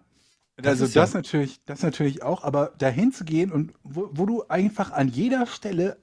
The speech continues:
Speaker 2: alles falsch gemacht hast und die Beschuldigungen zu hundert Prozent stimmen und ja erstmal noch nix Wildes passiert ist, außer dass sie gepostet hat, das war der Account von Rebecca Vardy, lass das halt irgendwie ein halbes Jahr ruhen und keiner spricht mehr drüber.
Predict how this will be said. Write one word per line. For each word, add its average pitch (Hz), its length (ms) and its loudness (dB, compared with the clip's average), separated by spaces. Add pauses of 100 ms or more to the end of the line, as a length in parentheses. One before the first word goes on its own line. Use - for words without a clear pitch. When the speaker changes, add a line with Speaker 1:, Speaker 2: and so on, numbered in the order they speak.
Speaker 2:
alles 226 340 -2
falsch 196 340 0
gemacht 151 320 0
hast 170 160 -2
und - 140 -6
die 147 60 -4
Beschuldigungen 156 680 0
zu 135 140 -6
hundert 214 300 0
Prozent - 400 -2
stimmen 196 420 2
und 151 220 0 (340)
ja 139 100 -4
erstmal 160 540 2
noch 147 260 2
nix 139 420 -2
Wildes 147 360 2
passiert 220 480 0
ist, 117 120 -6
außer 127 280 -4
dass 127 240 -2
sie 135 100 -6
gepostet 139 580 -4
hat, 151 220 -2 (480)
das 123 140 -8
war 143 100 4
der 139 140 2
Account 139 400 0
von 139 160 2
Rebecca 131 460 0
Vardy, 156 460 0 (120)
lass 147 240 0
das 175 200 -4
halt 156 200 0
irgendwie 151 500 -4
ein 135 160 -2
halbes 147 320 0
Jahr 135 220 0
ruhen 151 320 2
und 165 160 -8
keiner 151 260 0
spricht - 360 -6
mehr 131 120 -2
drüber. 123 420 -2